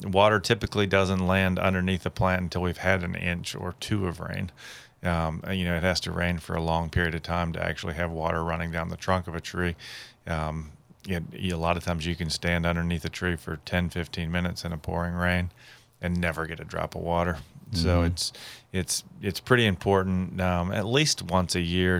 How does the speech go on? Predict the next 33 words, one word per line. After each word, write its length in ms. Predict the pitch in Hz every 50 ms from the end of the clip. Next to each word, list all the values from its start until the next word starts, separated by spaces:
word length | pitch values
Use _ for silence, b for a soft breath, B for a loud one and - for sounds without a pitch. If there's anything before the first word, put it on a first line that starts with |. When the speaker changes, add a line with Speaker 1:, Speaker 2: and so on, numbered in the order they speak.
| 82 -
Speaker 1:
to 260 | - - 90 90 85 B B B B B B _
kind 180 | - 107 104 101
of 100 | 87 95
evaluate 720 | 92 80 95 92 95 95 98 95 92 92 90 90 90 87
larger, 520 | - 98 98 95 101 107 98 87 92 90 87
older 360 | 82 92 92 98 101 101 95
plants 560 | - - - 87 90 90 87 87 - - -
and 160 | - 92 82
figure 320 | - - 101 98 92 92 92
out 100 | 90 87
what 140 | 90 90 82
the 80 | 82
soil's 560 | - - - 95 95 98 95 85 78 - - - - - -
like 380 | 95 92 92 104 107 101 -
underneath 460 | 95 90 87 87 85 87 98 101 95
them, 180 | 92 90 85 80 B B B B B B B B B -
and 200 | 98 95 95 95
then 400 | 92 90 90 87 87 85 82 - _ -
compensate 760 | - - 101 98 90 - 87 80 - - 87 85 85 87 87
for, 520 | - - - 90 85 85 85 87 85 78 - - - - _ _ -
you 100 | - 98
know, 180 | 87 82 82 82
some 220 | 80 - - 87
of 60 | 82 80
that 200 | 82 - - 80
lack 220 | 82 82 80 -
of 80 | 82 80
water. 420 | 80 82 82 85 85 85 85 - b b b b b b 95 b b b b _ _ -
Speaker 2:
Does 200 | 165 156 113 113
Mother 280 | 139 156 160 151 165
Nature 340 | 139 143 151 143 - - 135
provide 520 | 98 123 113 95 123 123 127 131 127 104
some 520 | - - - 139 120 110 107 101 101 107